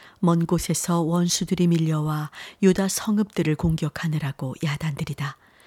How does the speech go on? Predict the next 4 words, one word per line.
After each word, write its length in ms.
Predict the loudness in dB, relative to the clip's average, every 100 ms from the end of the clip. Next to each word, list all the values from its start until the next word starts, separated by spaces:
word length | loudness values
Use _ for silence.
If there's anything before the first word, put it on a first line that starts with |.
| -20 _ _ _
내가 300 | 0 2 2
똑똑히 580 | -2 -4 -4 -6 -6 -4
일러둔다. 720 | 0 0 0 -2 -4 -6 -10 -12 _ _ _ _ _ _
예루살렘은 920 | 0 0 -2 -4 -2 -2 -2 -4 -6